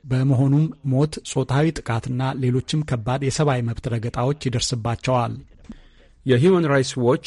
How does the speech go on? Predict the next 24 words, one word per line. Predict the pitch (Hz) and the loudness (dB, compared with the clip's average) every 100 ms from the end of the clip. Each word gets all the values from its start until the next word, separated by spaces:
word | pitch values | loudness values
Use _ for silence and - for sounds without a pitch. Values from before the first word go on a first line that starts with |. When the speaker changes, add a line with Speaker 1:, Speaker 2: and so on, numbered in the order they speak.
| 95 | -4
Speaker 2:
ባለፈው | 85 92 107 110 | -4 -4 -4 -2
ዓመት | 101 117 - | -2 -6 -4
ባወጣው | 104 101 - 95 95 | -6 -6 -6 -6 -4
ሪፖርት | 98 - 160 151 - | -8 -2 0 0 -2
የኤርትራ | 90 85 98 110 104 | -6 -6 -6 -6 -6
ኃይሎችና | 104 107 104 - 98 156 | -6 -6 -8 -6 -4 -4
የትግራይ | 95 87 110 107 | -4 -6 -6 -4
ሚሊሻዎች | 104 98 95 113 131 131 127 | -4 -6 -6 -2 -2 -2 -4
በስደተኞቹ | 127 135 135 127 120 107 104 | -4 -2 -2 -2 -2 -2 -4
ላይ | 90 117 | -6 -6
ግድያ፣ | 107 110 101 92 113 143 | -6 -6 -4 -6 -6 -10
አስገድዶ | 104 98 135 120 123 | -12 -4 -2 0 -2
መድፈርና | 113 101 107 95 85 117 - - - - | -2 -4 -4 -4 -4 -8 -10 -20 -20 -4
ሌሎች | 143 143 135 127 | 2 2 2 -2
ወከባዎች | 113 110 101 98 | -2 -2 -2 -4
እንደተፈጸመባቸው | 107 98 92 104 - 98 92 95 98 - 110 | -6 -8 -8 -8 -6 -8 -6 -6 -8 -4 -4
አስታውቋል። | - 127 123 120 87 - _ _ _ - | 0 0 2 0 -4 -8 _ _ _ -4
ኢትዮጵያ | 123 190 - 165 | 2 2 2 -2
ወደ | 156 120 123 | -2 0 0
አንድ | 127 135 | 0 0
መቶ | 127 127 | 0 0
አርባ | 113 110 104 101 | -2 -2 -2 -2
ሺህ | 101 - 160 | -2 -2 0
የሚሆኑና | 127 110 110 104 95 90 | 2 2 2 0 -2 -2